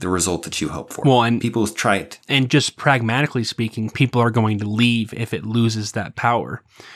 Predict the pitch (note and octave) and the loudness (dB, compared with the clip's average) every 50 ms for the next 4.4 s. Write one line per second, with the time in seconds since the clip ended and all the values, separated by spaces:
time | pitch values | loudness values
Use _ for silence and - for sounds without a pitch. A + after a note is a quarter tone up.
0 | - - - A#2+ A#2+ A#2 A2+ - - C3 C3+ B2+ B2 B2 A#2+ B2+ C3 C3+ C3 B2 | -10 -2 0 2 2 2 0 -2 -2 2 2 2 2 2 0 2 2 2 2 0
1 | A#2 A2 - _ - - - - - - C3+ B2 A#2+ A2+ A2+ A2 - - C3 A#2+ | -2 -4 -8 _ -20 -18 -10 -2 2 4 4 4 4 0 0 0 0 2 2 2
2 | A2 G#2 - - B2 A#2+ - B2 G#2+ G#2+ B2 - A#2+ G#2+ A#2 - - - A#2 B2 | 0 0 -2 0 -2 0 0 -4 -6 -4 -4 -2 -2 -2 -2 -4 -4 -4 0 0
3 | B2+ B2+ A#2+ A2+ A#2+ A2+ - - A#2+ G#2+ G#2+ - - A#2+ A#2 A#2 A2+ - A#2 A2+ | 2 2 0 0 -4 -6 -4 -4 -6 -6 -6 -6 -6 -6 -4 -4 -4 -2 -2 -2
4 | A2 A2 A2+ G#2+ - - - | -2 -2 -4 -6 -6 -10 -12